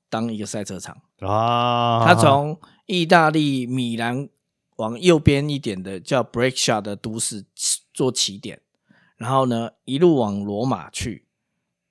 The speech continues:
Speaker 1: 再回到 Brescia，
Speaker 2: 嗯。
Speaker 1: 这样绕一圈，但每年的路线都不一样。
Speaker 2: 嗯。
Speaker 1: 所以你也不能偷跑。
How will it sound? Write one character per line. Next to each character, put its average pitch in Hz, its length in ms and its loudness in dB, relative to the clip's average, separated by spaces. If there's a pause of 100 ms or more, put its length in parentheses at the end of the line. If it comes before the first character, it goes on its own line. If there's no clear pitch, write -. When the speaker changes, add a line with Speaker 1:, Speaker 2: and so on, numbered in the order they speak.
(140)
Speaker 1:
再 151 220 2
回 107 240 -10
到 113 240 -2
Brescia， 95 460 -12 (240)
Speaker 2:
嗯。 208 120 -2
Speaker 1:
这 170 80 -2
样 139 160 0
绕 170 220 6
一 131 80 -2
圈， 117 280 -6
但 156 160 0
每 117 200 -4
年 117 160 -4
的 131 80 0
路 143 120 -4
线 123 160 -4
都 113 120 -4
不 113 160 -10
一 92 120 -14
样。 98 280 -12
Speaker 2:
嗯。 117 280 -2 (300)
Speaker 1:
所 147 160 -4
以 143 40 -2
你 123 100 -8
也 120 80 -8
不 104 100 -12
能 98 160 -10
偷 92 160 -10
跑。 - 260 -16